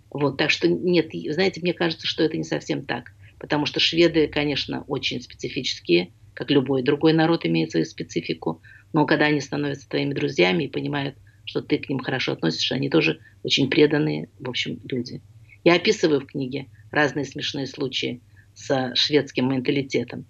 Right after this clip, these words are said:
Но в основном мне как-то, видимо, везло на людей.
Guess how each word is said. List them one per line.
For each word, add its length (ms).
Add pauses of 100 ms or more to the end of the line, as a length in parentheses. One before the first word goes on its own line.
(340)
Но 80
в 40
основном 440
мне 140
как-то, 300
видимо, 320
везло 300
на 120
людей. 380